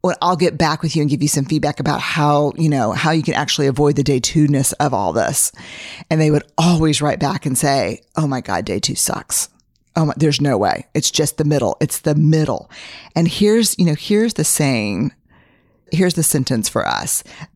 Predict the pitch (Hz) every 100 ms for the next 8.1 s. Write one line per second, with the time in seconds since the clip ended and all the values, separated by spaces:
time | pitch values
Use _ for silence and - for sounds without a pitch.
0 | _ 160 139 123 156 165 185 208 - -
1 | 196 170 135 127 - 90 196 - _ _
2 | _ _ _ _ _ _ - 156 - -
3 | 139 131 160 151 143 135 - - 147 160
4 | 160 156 143 135 135 - - - 113 -
5 | 80 202 - _ 175 180 180 151 143 -
6 | - 156 160 160 127 131 - - 151 113
7 | 123 160 - - 151 170 160 147 123 135